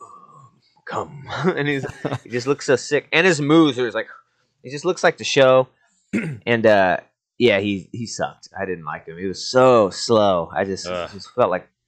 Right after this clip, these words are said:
Speaker 1: I was like a slug. It's like, dude, Splinter's fast. Come on.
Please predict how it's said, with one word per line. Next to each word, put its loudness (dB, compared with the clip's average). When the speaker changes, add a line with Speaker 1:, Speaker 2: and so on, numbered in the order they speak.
Speaker 1:
I -8
was -8
like -10
a -18
slug. -2
It's -20
like, -12
dude, -6
Splinter's -8
fast. -6
Come -8
on. -20